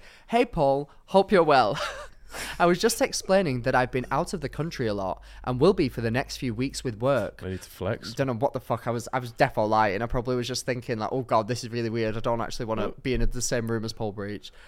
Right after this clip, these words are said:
Speaker 1: Um, "but we'll be keen to collab when I'm back." Ugh.
Speaker 2: Oh, God.
Speaker 1: Paul Breach's manager <laughs> says, "And your idea is that you would do a day in the life of Paul? My name is Bleep, by the way. Not sure if I mentioned that."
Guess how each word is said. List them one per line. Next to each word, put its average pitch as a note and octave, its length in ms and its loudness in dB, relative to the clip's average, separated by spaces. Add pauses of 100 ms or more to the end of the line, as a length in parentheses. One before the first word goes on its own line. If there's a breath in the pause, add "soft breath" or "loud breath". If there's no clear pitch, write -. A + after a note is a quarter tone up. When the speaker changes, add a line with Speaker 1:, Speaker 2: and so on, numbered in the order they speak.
(160 loud breath)
Speaker 1:
Um, A#2+ 380 0 (360 soft breath)
"but C#3 120 0
we'll F#3 100 6
be B3 140 -2
keen A#3+ 300 -2
to F3+ 100 -6
collab E3+ 400 0
when A#2+ 120 0
I'm A#2 140 0
back." A#2+ 500 2
Ugh. C#3+ 360 2 (340 soft breath)
Speaker 2:
Oh, - 20 -18 (120)
God. E2+ 260 -6
Speaker 1:
Paul F3+ 160 6
Breach's F3 340 0
manager C3 600 0 (160)
<laughs> - 160 -18
says, C#3 640 -2 (400 loud breath)
"And E3+ 160 2
your F3+ 180 4
idea F3+ 640 2
is F3 260 2
that - 420 0
you F#3+ 80 -2
would E3+ 240 -2
do F3 200 4
a D3 100 -2
day D3+ 240 2
in D#3+ 100 0
the C#3+ 100 0
life C3+ 320 0
of B2 140 -14
Paul? D3 420 0 (300 soft breath)
My D#3+ 160 2
name F#3+ 180 2
is C#3+ 220 -2 (260)
Bleep, D#3 440 -2 (120)
by C3 140 2
the A#2 80 -2
way. G#2+ 280 0 (300 soft breath)
Not F3 180 0
sure E3+ 140 0
if C#3+ 60 0
I C#3 80 2
mentioned A#2+ 460 -4
that." E2 240 -8